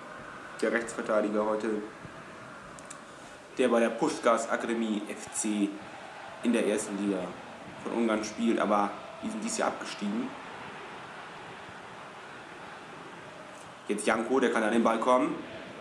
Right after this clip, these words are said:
aber verliert ihn auch schnell wieder an Kalmar, der auf Zalai. Adam Zalai kann den Ball dann nicht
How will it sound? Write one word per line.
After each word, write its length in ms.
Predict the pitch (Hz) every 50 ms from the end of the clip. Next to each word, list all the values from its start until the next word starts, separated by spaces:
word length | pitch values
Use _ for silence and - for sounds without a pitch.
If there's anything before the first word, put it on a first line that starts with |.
| - - - - - - - - - - - - - - - - - - - - - - - - - - - - - - - - - -
aber 440 | - 101 104 104 107 107 107 107 104 - - - - - - - -
verliert 240 | - 110 120 123 127
ihn 60 | 123
auch 80 | 113
schnell 160 | 104 - 110 110
wieder 100 | 104 110
an 80 | 107
Kalmar, 400 | 104 113 107 107 117 120 120 113 - - - - - - - - - -
der 80 | 107
auf 140 | 113 113 -
Zalai. 420 | - 127 113 110 113 117 117 123 127 127 - - - - - - - - - - - - - - - - - - - - - - - - - - - - - - - - - - - - - - - - - - - - - - - - - - - - - - - -
Adam 200 | 123 117 113 110 110
Zalai 340 | - 107 107 104 101 101 98 - - - - - - - - - - - - -
kann 120 | 113 110
den 120 | 113 113
Ball 220 | 110 113 113 117 117
dann 220 | 117 113 113 117
nicht 260 | 127 131 - - -